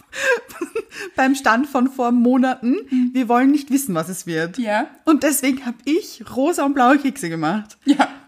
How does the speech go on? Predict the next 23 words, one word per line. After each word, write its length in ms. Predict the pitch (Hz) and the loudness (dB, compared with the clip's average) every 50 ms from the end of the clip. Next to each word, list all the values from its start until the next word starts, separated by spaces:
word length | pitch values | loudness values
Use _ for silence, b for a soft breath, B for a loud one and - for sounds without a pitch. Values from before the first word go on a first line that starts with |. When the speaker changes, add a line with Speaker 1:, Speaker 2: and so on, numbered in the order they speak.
| _ _ - | _ _ -4
Speaker 1:
Ja. 180 | 202 170 139 - _ _ _ _ _ _ _ _ _ _ _ _ - | -4 -4 -4 -6 _ _ _ _ _ _ _ _ _ _ _ _ -4
War 220 | 247 254 285 330 359 | -2 0 4 4 4
aber 120 | 359 330 | 4 4
auch 80 | 311 - | 2 0
okay. 400 | 294 285 - - 214 170 160 156 - - | -2 -6 -4 -4 -4 -4 -4 -6 -8 -8
Speaker 2:
Ja. 220 | 185 180 170 160 - _ B B B B B B B B B B B _ _ | -8 -8 -8 -10 -16 _ B B B B B B B B B B B _ _
Speaker 1:
Und 560 | 254 240 247 262 262 254 262 262 262 262 262 - | 2 2 4 4 4 2 2 2 0 0 -2 -4
Speaker 2:
Habt 120 | - - | -8 -10
ihr 20 | 190 | -8
die 60 | 226 | -8
Rose 240 | 220 202 220 214 220 | -8 -8 -8 -6 -4
dann 120 | 208 214 | -2 -2
nicht 140 | 214 202 - | -2 -2 -4
weggeschmissen? 680 | 190 180 180 196 190 - - 185 180 - - 175 180 - - _ | -6 -6 -6 -8 -10 -10 -12 -12 -12 -10 -10 -10 -10 -10 -4 _
Oh, 60 | 240 | 2
jetzt 180 | 247 - 233 - | 4 4 4 2
haben 120 | 226 226 | 2 2
wir 60 | 214 | 2
gespoilert, 680 | 220 240 - - 208 220 214 202 175 165 170 170 - - - - - - - - 906 855 | 0 -4 -2 2 4 6 6 6 4 0 -2 -2 -8 -14 -12 -12 -12 -12 -14 -10 -10 -10
<laughs> 400 | - - - 906 - - _ - | -10 -10 -12 -16 -16 -16 _ -2
was 180 | 202 185 - | -2 -2 -2
es 160 | 208 - - - | -6 -12 -8 -4
wird. 220 | 233 214 190 - | -4 -4 -4 -6